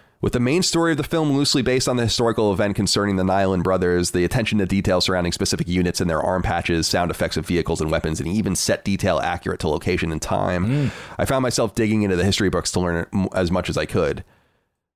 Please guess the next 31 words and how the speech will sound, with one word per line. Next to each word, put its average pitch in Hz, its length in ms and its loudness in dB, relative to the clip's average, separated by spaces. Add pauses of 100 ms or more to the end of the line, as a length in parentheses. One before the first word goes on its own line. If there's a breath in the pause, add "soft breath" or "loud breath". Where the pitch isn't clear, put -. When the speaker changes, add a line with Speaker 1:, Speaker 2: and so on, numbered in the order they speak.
(260)
Speaker 1:
Yes. - 560 -4 (200)
Operation 151 480 2
Neptune 127 340 0
is 110 120 2
one 110 140 2
of 104 80 0
them. 104 300 0
That, 110 200 -2
so 127 120 2
that's 113 260 0
the, 104 320 0 (560 loud breath)
the 110 100 2
invasion 101 760 2
of 85 540 0 (100)
Normandy, 92 500 2
or 98 280 0
it, 104 100 -2
w-, 104 300 0
didn't 101 180 0
have 160 220 0
to 101 60 2
be 92 80 2
Normandy, 90 360 2
but 92 160 -2
the 90 120 0
invasion 87 360 0
of 80 60 -2
mainland 78 340 0
Europe 80 320 0
from 78 520 -2
England. 85 340 -2